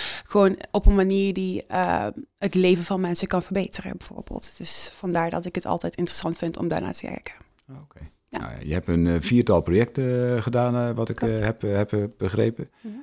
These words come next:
Speaker 2: En op de Vitality Hub heb je de Spacewell, eh, project, eh,
Speaker 1: Klopt.
Speaker 2: gedaan. Een bedrijf wat, eh, d-, eh, samenwerkt met, eh, de Vitality Hub. Kun je eens uitleggen wat je daar gedaan hebt?
Speaker 1: Ja, eh,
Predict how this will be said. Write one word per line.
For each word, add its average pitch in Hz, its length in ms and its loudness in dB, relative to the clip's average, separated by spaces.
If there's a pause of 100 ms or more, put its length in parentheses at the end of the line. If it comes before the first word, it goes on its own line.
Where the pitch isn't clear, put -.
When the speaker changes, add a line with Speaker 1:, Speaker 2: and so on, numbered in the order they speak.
Speaker 2:
En 95 120 -10
op 87 120 -6
de 90 100 0
Vitality 110 520 4
Hub 85 200 2
heb 82 180 -4
je 80 220 -2
de 78 120 -6
Spacewell, 123 600 2 (280)
eh, 113 220 -2 (120)
project, 113 380 -6
eh, - 80 -6
Speaker 1:
Klopt. 101 320 -4
Speaker 2:
gedaan. 107 320 2 (300)
Een 101 240 -2
bedrijf 87 460 4
wat, 80 280 -4
eh, 85 80 0
d-, 80 300 -2 (100)
eh, - 80 -20 (580)
samenwerkt 123 600 4
met, 104 240 0
eh, 101 60 2
de 98 80 0
Vitality 95 500 -2
Hub. 117 240 -4 (280)
Kun - 120 2
je 135 40 6
eens 123 100 2
uitleggen 127 480 4
wat 110 160 2
je - 60 -4
daar 98 160 2
gedaan 110 320 2
hebt? - 240 -6 (220)
Speaker 1:
Ja, 285 340 4 (420)
eh, 247 180 6